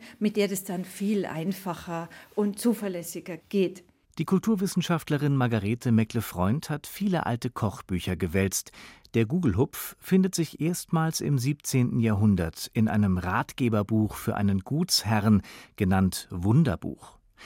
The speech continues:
Speaker 2: Gleich sechs verschiedene Gugelhupf-Rezepte listet dagegen das barocke Kochbuch der Maria Riesin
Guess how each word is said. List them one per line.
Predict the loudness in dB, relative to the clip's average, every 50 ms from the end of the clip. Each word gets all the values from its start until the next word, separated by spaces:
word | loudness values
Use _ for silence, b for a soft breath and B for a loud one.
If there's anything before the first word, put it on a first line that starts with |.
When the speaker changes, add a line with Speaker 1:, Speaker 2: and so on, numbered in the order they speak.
| B B B B B
Speaker 2:
Gleich | 0 0 0 0 -2 -4 0
sechs | 0 0 0 0 -4 -8 -4
verschiedene | -2 0 0 0 0 0 0 0 2 4 4 4 4 4 2
Gugelhupf-Rezepte | 2 2 0 2 2 0 0 0 -2 -4 -2 -4 -4 -2 -2 -2 -2 -4 _ -2 0 0 0 0
listet | 0 0 0 0 0 -2 -6 -6 -4 -2
dagegen | -2 -2 0 0 0 0 0 -2 -2
das | -2 -4 -6 -4
barocke | -2 -2 -2 0 0 0 -2 0 0 -2 -2
Kochbuch | 0 -2 -2 -2 -2 -4 -4 0 0 0 0 0
der | -2 -2 0
Maria | 0 0 0 0 0 0 0 0 -2
Riesin | 0 0 2 2 2 4 4 6 6 6